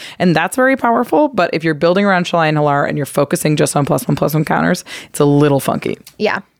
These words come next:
Speaker 2: Um, so the other card Rachel was referring to was Flame Rush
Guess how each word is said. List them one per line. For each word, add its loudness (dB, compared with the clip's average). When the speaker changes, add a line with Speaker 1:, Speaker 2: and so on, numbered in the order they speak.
Speaker 2:
Um, 0
so 0
the 4
other 2
card 0
Rachel 0
was -2
referring 0
to 2
was 2
Flame 0
Rush 0